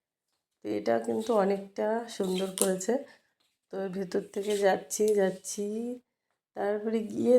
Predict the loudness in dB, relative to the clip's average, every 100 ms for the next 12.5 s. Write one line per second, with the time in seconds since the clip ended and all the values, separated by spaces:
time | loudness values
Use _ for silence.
0 | 6 4 2 -2 2 4 2 2 0 -2
1 | -4 -2 0 0 0 0 0 0 -2 -2
2 | _ _ _ _ _ _ _ _ _ _
3 | _ _ _ -12 -8 -6 -6 -8 -10 -12
4 | -8 -4 -2 -2 -4 -2 -4 -2 -4 -2
5 | -2 -4 -4 -8 -8 _ _ _ -6 -4
6 | 0 0 0 0 0 0 2 0 -2 -2
7 | -4 -4 -8 -8 -6 -6 -6 -4 -4 -4
8 | -4 -4 -6 -8 -10 _ _ _ _ _
9 | _ _ _ _ _ _ _ -12 -8 -6
10 | -4 -4 -6 -6 -6 -4 -4 -2 -4 -8
11 | -10 -14 _ _ _ _ _ _ _ _
12 | _ _ -10 -6